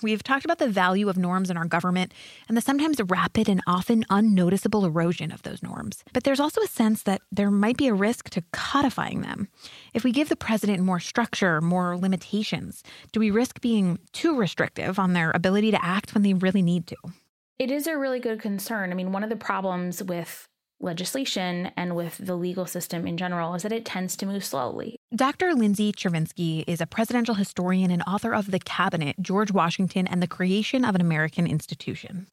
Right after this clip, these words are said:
Speaker 1: Lindsay joined us back in February of twenty twenty-one to chat about whether a president could be held accountable for a dereliction of their duties during crisis.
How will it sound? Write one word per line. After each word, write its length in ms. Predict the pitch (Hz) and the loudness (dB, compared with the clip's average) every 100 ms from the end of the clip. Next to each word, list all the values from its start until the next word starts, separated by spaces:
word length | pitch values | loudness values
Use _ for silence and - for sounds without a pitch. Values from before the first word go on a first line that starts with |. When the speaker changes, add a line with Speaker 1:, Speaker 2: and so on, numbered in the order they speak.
| - | 0
Speaker 1:
Lindsay 300 | 226 214 214 | 2 4 2
joined 320 | 175 190 185 | 2 2 4
us 160 | 175 - | 2 0
back 260 | 170 170 | -2 -2
in 160 | 170 160 | -4 -4
February 480 | 220 226 170 160 170 | -2 0 2 2 2
of 140 | 160 | 0
twenty 240 | - 175 170 | -2 -2 -2
twenty-one 520 | 170 175 185 185 185 | 0 0 2 2 0
to 100 | 202 | -2
chat 200 | - 277 | -2 0
about 360 | 330 349 247 226 | 2 0 0 2
whether 200 | 262 320 | 2 2
a 60 | |
president 500 | 320 - 196 202 196 | 0 -2 0 0 0
could 120 | - | 0
be 60 | 180 | -4
held 260 | 156 185 185 | -2 -2 -2
accountable 580 | - - 170 180 214 | -4 -2 0 2 0
for 240 | 220 170 147 | 0 2 2
a 40 | 175 | 2
dereliction 600 | 170 175 202 196 - 180 | 2 2 2 0 0 0
of 100 | 165 | 2
their 140 | 160 | 0
duties 480 | 151 170 165 170 160 | -2 -2 0 0 -2
during 320 | 160 151 123 | -2 -4 -4
crisis. 720 | 110 - 143 165 196 - - | -8 -10 -12 -12 -14 -18 -20